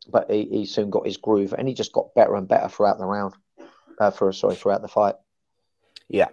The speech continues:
Speaker 2: he did, yeah. Um, and like you say, it's not, um, it's certainly not a case with Nathaniel Wood where you're looking at it and thinking, "Oh, he's lost the fight. He could be, you know, dropped or whatever from the U F C," because I think everybody can see the potential for where he can go.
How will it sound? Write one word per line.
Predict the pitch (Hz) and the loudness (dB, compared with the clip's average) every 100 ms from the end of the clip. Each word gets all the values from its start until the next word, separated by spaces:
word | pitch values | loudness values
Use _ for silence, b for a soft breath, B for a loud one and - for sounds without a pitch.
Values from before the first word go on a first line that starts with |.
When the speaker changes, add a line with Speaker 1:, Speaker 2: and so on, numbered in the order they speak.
| _ - | _ -10
Speaker 2:
he | 101 | 0
did, | 113 107 120 | 4 4 8
yeah. | 113 107 123 127 | 8 8 8 6
Um, | 127 - - 107 | 4 -6 -12 2
and | 123 151 | 4 6
like | 160 | 6
you | - | 4
say, | - 143 | 6 6
it's | 104 107 135 147 | 6 -2 -2 4
not, | 147 131 - - | 4 4 2 4
um, | 123 117 107 - b b b b - _ _ - | 6 6 2 -10 b b b b -20 _ _ -16
it's | 120 | -6
certainly | - 143 127 | 4 4 4
not | 117 101 | 0 0
a | |
case | - 113 110 | 2 2 2
with | 104 | -6
Nathaniel | 104 98 110 107 101 | -6 2 2 2 0
Wood | 101 107 101 | 2 2 4
where | 101 | 4
you're | 104 | 6
looking | 107 104 107 | 4 2 2
at | 104 | 4
it | 98 | 4
and | 95 98 | 4 -2
thinking, | 101 98 101 | -4 -2 0
"Oh, | 101 | 2
he's | 98 98 | 0 2
lost | 110 98 - | 0 0 -8
the | |
fight. | - 110 104 - b b b | 2 6 6 4 b b b
He | 113 | -6
could | 104 95 | -4 -2
be, | 107 104 95 _ _ _ - | 0 0 -2 _ _ _ -4
you | 98 | -2
know, | 87 - _ _ - | -2 -8 _ _ 2
dropped | 113 107 - - | 6 6 4 2
or | |
whatever | 104 107 104 107 104 | 6 8 8 6 6
from | - 98 92 | 0 -4 -4
the | 101 | 0
U | 104 | 2
F | 101 | 2
C," | - 98 | 0 -4
because | 95 101 95 | -4 -4 -2
I | |
think | 98 101 92 - b b b - | 0 0 -2 -16 b b b 4
everybody | 113 98 101 98 101 | 4 6 4 4 0
can | - 104 | -2 -4
see | - - 110 107 | -2 0 4 4
the | 92 101 104 | 8 8 8
potential | - 113 107 - 101 | 4 4 4 2 0
for | 104 | 4
where | 101 98 | 8 8
he | 95 104 | 6 2
can | 104 | 2
go. | 104 101 95 | 6 6 4